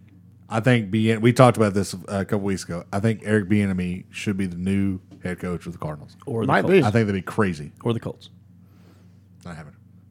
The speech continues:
Speaker 2: Uh, <clears throat> forty-niners thirteen, Saints zero.
Speaker 1: That was gross for you. Actually, that was real gross for you, actually. You all should have fucking won by, like, fifty.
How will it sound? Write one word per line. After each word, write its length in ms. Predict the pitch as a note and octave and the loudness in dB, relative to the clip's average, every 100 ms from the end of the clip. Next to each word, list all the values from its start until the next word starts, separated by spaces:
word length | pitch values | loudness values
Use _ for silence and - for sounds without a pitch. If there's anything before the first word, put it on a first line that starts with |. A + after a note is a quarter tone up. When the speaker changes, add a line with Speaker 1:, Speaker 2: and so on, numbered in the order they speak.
| - - | -10 4
Speaker 2:
Uh, 640 | C#3 C3 - - F3 C3+ | 4 4 8 8 10 4
<clears throat> 80 | - | 0
forty-niners 480 | D#3 D3 D3 D3 C#3 | 2 4 6 4 4
thirteen, 460 | D3 C3 D3 C#3 | 2 4 4 4
Saints 380 | C3 C3+ B2+ - | 4 2 0 0
zero. 720 | A#2+ C#3 D#3 D#3 D#3 D#3 C#3+ - | 2 6 8 8 8 6 2 -2
Speaker 1:
That 160 | B2 | -4
was 100 | A2+ - | -4 -2
gross 300 | A#2 C#3 C#3+ | 6 6 6
for 140 | - | 6
you. 140 | D#3 F3+ | 10 12
Actually, 320 | G#3+ A#3 F#3+ | 10 10 10
that 160 | E3 D3+ | 12 10
was 100 | A2 | 10
real 160 | A#2 | 6
gross 280 | G#2 G#2 G#2+ | 8 8 6
for 140 | - | 4
you, 240 | F2+ G2+ G2 | 2 4 4
actually. 320 | G2+ G#2+ G#2 - - - - | 2 -2 -4 -6 -20 -20 0
You 180 | B2 D3+ | 6 8
all 100 | A2+ | 6
should 140 | - | 2
have 100 | F#2 | -4
fucking 380 | - G2+ G#2+ F#2 | -4 -2 -2 -2
won 160 | F#2 G2 | -4 -4
by, 60 | B2 | -4
like, 200 | E3+ - | -8 -10
fifty. 400 | G#2 F2 - | -10 -10 -14